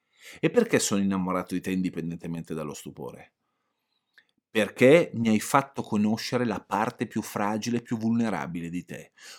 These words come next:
Questo è quello che rende solido un rapporto. Dall'altra parte, come ho parlato degli uomini,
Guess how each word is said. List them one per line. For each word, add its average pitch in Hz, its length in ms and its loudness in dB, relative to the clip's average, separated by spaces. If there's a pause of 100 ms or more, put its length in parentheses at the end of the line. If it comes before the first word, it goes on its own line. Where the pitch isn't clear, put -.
(140)
Questo - 760 6 (400)
è - 140 -8
quello 113 420 6
che 104 300 0
rende 107 440 2
solido 85 380 -2
un 80 80 -10
rapporto. - 640 -12 (1200)
Dall'altra 110 360 2
parte, 110 640 6
come 101 220 0
ho 95 40 -4
parlato 104 400 0
degli 107 200 2
uomini, 101 640 2